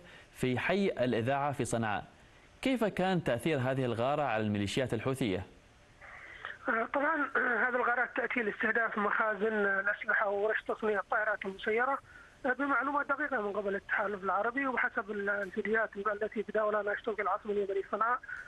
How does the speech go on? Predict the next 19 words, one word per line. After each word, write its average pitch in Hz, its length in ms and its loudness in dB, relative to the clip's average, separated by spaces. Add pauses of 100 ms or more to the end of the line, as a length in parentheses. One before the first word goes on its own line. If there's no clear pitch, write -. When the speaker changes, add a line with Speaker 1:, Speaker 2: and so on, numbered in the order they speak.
(200)
Speaker 2:
استمرت 240 520 0
الانفجارات 214 500 0
لفترة 220 360 -2
طويلة، 233 320 0
وما 220 180 0
يؤكد 220 320 -2
أن 214 80 0
الإصابة 208 560 -2
كانت 214 320 -2
دقيقة 202 380 -2
جدًا، - 220 0
وأن 294 200 0
الميليشيات 254 540 -2
كبرت 233 380 -2
خسائر 220 320 0
كبيرة 214 360 0
خلال 202 280 0
هذه 196 120 0
الغارات. 196 360 -2